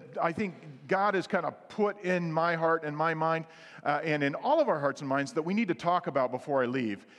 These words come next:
And, uh, the reason I'm saying this is because I've started to hear it out of your mouths. In fact, uh, for January, we usually do this series thing, but we didn't do a series this year. I just said, "Chris, why don't you preach last week?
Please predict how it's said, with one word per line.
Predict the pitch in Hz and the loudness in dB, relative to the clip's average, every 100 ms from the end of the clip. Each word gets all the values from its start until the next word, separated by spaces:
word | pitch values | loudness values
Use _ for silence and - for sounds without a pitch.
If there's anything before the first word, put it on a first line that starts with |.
| - - - | -20 -14 -2
And, | 170 170 165 | 0 2 2
uh, | 156 | 2
the | 165 | 0
reason | 262 269 214 | -2 0 0
I'm | 160 | 0
saying | - 220 220 | 0 0 2
this | 170 - | 0 0
is | 147 | -2
because | 151 202 180 | -2 0 0
I've | 160 | 0
started | - 220 208 | 0 2 2
to | 165 | 2
hear | 156 185 | 2 2
it | 170 - - | 2 -4 -4
out | 160 170 | 0 0
of | 139 | 0
your | 151 | 0
mouths. | 190 214 247 - - - - - - | 2 2 0 -2 -16 -20 -20 -10 -4
In | 165 | -2
fact, | 214 196 190 208 | 2 2 0 0
uh, | 180 165 151 - - - | 2 4 2 -2 -20 -20
for | - 190 170 | -2 0 2
January, | 135 214 254 190 160 151 | 2 2 2 2 2 2
we | 160 | 2
usually | 175 202 180 | 2 2 2
do | 160 160 | 4 4
this | 147 | 2
series | 139 - 165 165 160 | 0 2 4 4 2
thing, | 175 165 | 0 0
but | 160 165 | 0 0
we | |
didn't | 175 247 180 | 2 0 2
do | 214 | 0
a | 160 | 0
series | - 165 143 139 | 0 2 4 2
this | 131 - | -2 -2
year. | 143 135 123 | -2 2 2
I | 131 | 2
just | 165 - | 0 0
said, | 139 | -2
"Chris, | - 202 202 | 2 0 0
why | 175 | -2
don't | 208 | -2
you | 196 | -2
preach | - 196 - | -2 -2 0
last | 170 175 175 | 2 2 2
week? | 180 - | 0 0